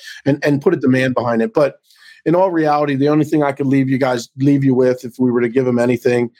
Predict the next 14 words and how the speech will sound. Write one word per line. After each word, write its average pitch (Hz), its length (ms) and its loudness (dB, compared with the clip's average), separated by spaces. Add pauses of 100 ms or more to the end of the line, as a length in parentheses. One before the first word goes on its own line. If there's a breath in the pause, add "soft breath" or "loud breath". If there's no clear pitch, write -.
(140 soft breath)
there's 143 200 0
no 156 120 2
substitute 135 600 -2
for 117 120 -4
hard 117 240 0
work. 110 260 0
It 131 100 2
will 139 120 0
deliver 120 400 0
to - 160 -4
you 117 280 2
every 117 380 0
single 101 400 0
time. 90 240 -4